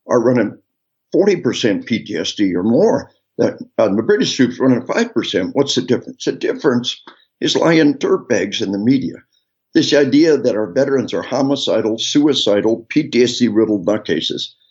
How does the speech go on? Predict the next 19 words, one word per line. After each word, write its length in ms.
But 140
the 140
truth 240
is 100
just 240
the 140
opposite. 460
A 40
new 360
greatest 360
generation's 600
coming 320
home. 280
And, 220
uh, 300
you 80
know, 160
th-, 240
this 280